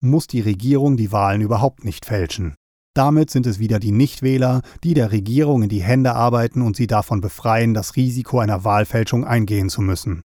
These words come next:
Wer die Wahl verweigert und ungültig wählt, schafft ja gerade die vom System angestrebten Wahlergebnisse, sodass die Wahlen gar nicht mehr gefälscht werden müssen. Damit verhält man sich so wie ein Hausbesitzer, der seine Haustür als unsicher erkennt,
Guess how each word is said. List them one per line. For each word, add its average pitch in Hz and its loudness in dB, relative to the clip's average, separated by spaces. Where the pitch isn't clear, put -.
Wer 113 0
die 98 -4
Wahl 120 0
verweigert 139 0
und 110 -2
ungültig 131 2
wählt, 131 2
schafft - -4
ja 110 0
gerade 127 -2
die 120 0
vom 107 -2
System 127 0
angestrebten 127 -2
Wahlergebnisse, 117 0
sodass 117 -2
die 107 -4
Wahlen 107 0
gar 120 0
nicht 123 -2
mehr 104 -2
gefälscht 110 -4
werden 120 0
müssen. 98 -2
Damit 131 2
verhält 120 0
man 123 0
sich 113 -6
so 131 0
wie 117 -2
ein 101 -2
Hausbesitzer, 123 -2
der 113 -4
seine 101 -2
Haustür 123 0
als - -6
unsicher 151 -2
erkennt, 123 -2